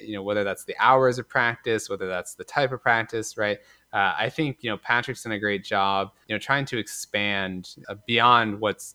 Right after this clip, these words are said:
traditionally expected within an esports practice environment, right? You look at, um, you know, League of Legends or Counter-Strike or, or Dota two, right? And it's very scrim heavy, right? You know, teams schedule scrim blocks. It's very much you play another team, you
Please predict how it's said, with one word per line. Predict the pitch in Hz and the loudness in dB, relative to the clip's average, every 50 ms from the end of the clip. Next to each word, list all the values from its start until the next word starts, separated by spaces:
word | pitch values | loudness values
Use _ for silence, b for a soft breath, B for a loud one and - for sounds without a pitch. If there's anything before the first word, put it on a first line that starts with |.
| _ - | _ -14
traditionally | - - 101 107 107 101 - - 101 95 | -12 -10 -4 -4 -4 -4 -4 -6 -6 -8
expected | 92 - - - 98 90 - 95 92 | -8 -8 -4 -4 -4 -4 -4 -10 -10
within | 90 85 _ 95 90 | -10 -10 _ -12 -12
an | 92 | -10
esports | 92 98 98 - - - 90 - - | -8 -8 -10 -8 -8 -8 -8 -8 -2
practice | - 101 87 80 - - - | -2 -2 -2 -2 -6 -12 -16
environment, | 87 87 85 87 85 82 78 82 | -12 -8 -8 -6 -8 -8 -6 -4
right? | 98 95 95 95 82 | -2 -2 -2 -2 -4
You | 101 101 104 107 | -4 -6 -2 -2
look | 113 107 - - | -2 -4 -2 -2
at, | 107 98 95 95 95 95 - B B B B B B B _ | -2 0 0 0 0 -2 -4 B B B B B B B _
um, | - 90 87 87 90 90 92 92 92 98 | -8 -6 -4 -4 -4 -6 -6 -8 -10 -10
you | 98 92 | -12 -14
know, | 90 | -12
League | 92 98 98 95 | -12 -12 -12 -4
of | 101 | 2
Legends | 143 185 160 123 123 120 107 | 4 4 4 4 2 -2 -2
or | 107 98 | -4 -2
Counter-Strike | - 139 139 135 123 117 - - 120 113 110 107 98 - - | 0 2 2 2 2 -2 0 2 2 2 2 2 0 -2 -6
or, | 98 95 90 90 87 | -6 -4 -4 -6 -6
or | 87 90 | -8 -8
Dota | - 95 92 92 | -8 -8 -8 -6
two, | - 143 135 127 | -4 0 0 2
right? | 120 113 107 B B B B B B _ | 2 2 0 B B B B B B _
And | - 110 107 | -4 -2 -2
it's | 104 - - | -2 -4 4
very | 147 151 156 135 | 6 8 8 8
scrim | - - - - 120 107 98 92 | 6 2 -2 0 0 0 0 -2
heavy, | - 92 90 - - 90 | -6 -8 -8 -8 -10 -6
right? | 92 90 90 82 | -4 -4 -4 -4
You | 87 92 | -6 -8
know, | 90 90 | -12 -12
teams | - - 110 101 92 - | -10 -6 -6 -6 -6 -6
schedule | - 104 92 - 87 | -6 -6 -6 -6 -8
scrim | - - - 180 170 | -8 -2 0 0 2
blocks. | 143 139 127 123 117 - - - - | 6 6 8 8 8 6 2 -10 -14
It's | 104 - | -16 -14
very | - - 92 90 | -8 -8 -8 -8
much | 82 - - | -8 -14 -16
you | - | -20
play | _ - 104 98 | _ -6 -4 -4
another | 92 92 90 92 | -4 -4 -6 -6
team, | - - 156 156 139 131 127 123 117 117 110 | -4 0 0 2 2 2 2 0 0 -2 -4
you | 101 95 95 98 95 92 90 92 | -6 -4 -4 -4 -4 -4 -6 -10